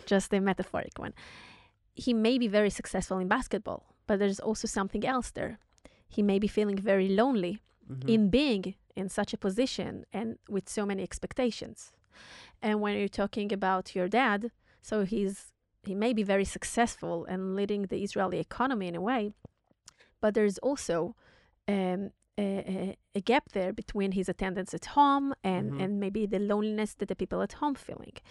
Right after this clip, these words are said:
Speaker 2: Mm-hmm.
Speaker 1: And also, if you take it one step ahead, so, uh, when he gets ill and, and you understand, uh, that he won't be here for much longer, there's also another gap that opens there and another hole in the heart.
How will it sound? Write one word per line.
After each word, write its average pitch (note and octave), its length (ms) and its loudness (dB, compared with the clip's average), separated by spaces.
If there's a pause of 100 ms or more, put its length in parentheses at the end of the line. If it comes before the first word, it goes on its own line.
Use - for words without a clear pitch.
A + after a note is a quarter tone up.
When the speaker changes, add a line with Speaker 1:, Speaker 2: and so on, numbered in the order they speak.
(120)
Speaker 2:
Mm-hmm. C3 220 -8 (240)
Speaker 1:
And G#3+ 180 0
also, G#3 280 -4
if G#3+ 120 -8
you F#3+ 80 0 (220)
take G3+ 240 0
it - 180 -4
one G3 220 0
step - 340 -2
ahead, C4+ 380 0 (100)
so, F#3 460 -4 (240)
uh, F3+ 260 -2
when F#3 140 -2
he F#3+ 100 -4
gets F#3+ 340 -4
ill C4 380 -2 (420)
and, F#3 400 -4
and F3+ 360 -6
you A3 180 -4
understand, G3+ 680 -2 (120)
uh, F3 240 -4
that F3+ 260 -8
he A#3 340 -6 (200)
won't A#3+ 320 -2
be C4+ 120 0
here F3 320 -4 (180)
for - 280 -4
much G3+ 300 -4
longer, A#3 380 -2 (420)
there's G3 180 2
also G#3+ 320 -2
another F#3+ 360 0
gap F#3 340 -2
that - 160 -6
opens F3+ 340 -4
there G#3+ 420 0
and G#3 120 -6
another F#3+ 300 -2
hole G#3 240 -4
in G3+ 100 -2
the F#3+ 100 -2
heart. G3+ 340 2